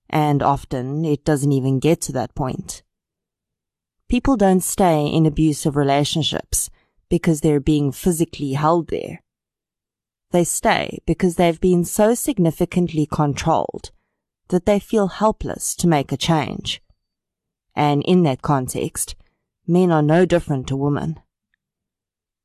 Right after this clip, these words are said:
Domestic violence and abuse against men by their partners is absolutely real. But because there's still such a stigma around it,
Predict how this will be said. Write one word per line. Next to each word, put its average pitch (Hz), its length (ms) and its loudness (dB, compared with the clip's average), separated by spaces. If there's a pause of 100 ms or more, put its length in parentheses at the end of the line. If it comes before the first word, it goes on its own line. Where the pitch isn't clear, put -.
(120)
Domestic 196 480 2
violence 139 600 0
and 151 260 2
abuse 151 440 0
against 151 500 0
men 147 340 2
by 143 160 2
their 135 140 -2
partners - 720 -2 (520)
is 202 240 0
absolutely 160 720 0
real. - 480 -2 (1000)
But 196 160 0
because 196 380 2
there's 175 200 0
still 165 300 0
such - 360 -2
a 151 100 0
stigma 160 580 0
around 147 420 2
it, - 320 -10